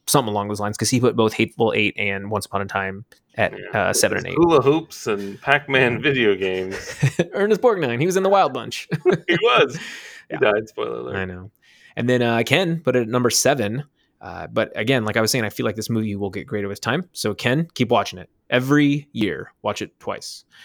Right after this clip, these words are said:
Speaker 1: And then our buddy Rob put it at number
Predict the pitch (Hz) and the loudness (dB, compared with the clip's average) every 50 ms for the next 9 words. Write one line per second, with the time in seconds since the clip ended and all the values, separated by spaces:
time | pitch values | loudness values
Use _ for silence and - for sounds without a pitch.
0 | - - - _ _ _ _ _ _ - 120 127 127 156 190 196 202 196 180 156 | -20 -20 -20 _ _ _ _ _ _ -6 -6 -2 0 0 2 2 2 2 2 4
1 | 147 170 165 160 135 147 170 170 156 151 143 139 139 143 151 - _ - - 147 | 4 2 2 2 2 4 4 4 6 6 4 4 2 0 -4 -8 _ -4 -2 0
2 | 139 143 131 123 123 117 123 120 120 113 113 | 2 4 4 4 2 2 2 0 2 2 0